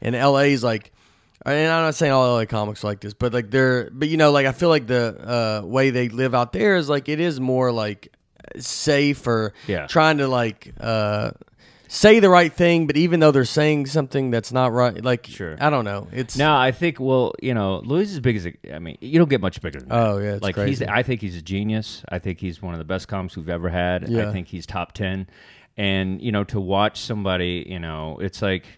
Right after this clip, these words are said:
Speaker 2: and also, um, you know, it's just, I mean, my favorite quarterback's Ben Roethlisberger. We all know
Speaker 1: Yeah.
Speaker 2: this. Huge Steelers
Speaker 1: Yeah.
Speaker 2: fan.
Speaker 1: Yeah.
Speaker 2: Pretty much the same situation,
Speaker 1: Yeah.
Speaker 2: you know? <laughs> And so I feel like we're, you know,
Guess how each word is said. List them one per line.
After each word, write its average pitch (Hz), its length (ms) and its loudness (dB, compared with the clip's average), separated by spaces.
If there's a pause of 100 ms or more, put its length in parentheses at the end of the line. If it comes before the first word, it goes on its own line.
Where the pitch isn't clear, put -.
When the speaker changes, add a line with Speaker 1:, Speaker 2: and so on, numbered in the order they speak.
(560)
Speaker 2:
and 151 220 -4
also, 175 800 -2
um, 135 400 -8
you 156 160 -4
know, 131 320 2
it's - 360 -4
just, - 480 -4 (320)
I 131 40 -8
mean, 143 280 -4 (180)
my 131 120 -2
favorite 165 280 0
quarterback's 104 420 0
Ben 98 180 -2
Roethlisberger. 85 720 -4
We 101 140 -4
all 87 100 -2
know 110 140 -2
Speaker 1:
Yeah. 107 140 2
Speaker 2:
this. 101 180 -4
Huge 131 320 -6
Steelers 110 240 2
Speaker 1:
Yeah. - 60 -12
Speaker 2:
fan. 87 280 -4
Speaker 1:
Yeah. 107 160 -8 (280)
Speaker 2:
Pretty 302 200 0
much 302 220 2
the 156 60 -4
same 160 260 2
situation, - 600 0 (140)
Speaker 1:
Yeah. 107 260 0
Speaker 2:
you 120 100 -2
know? 117 100 2
<laughs> - 300 2 (360)
And 160 140 2
so 135 360 2 (260)
I 110 80 -2
feel 139 240 0
like 120 220 2
we're, 123 340 2
you 120 180 -2
know, 104 300 2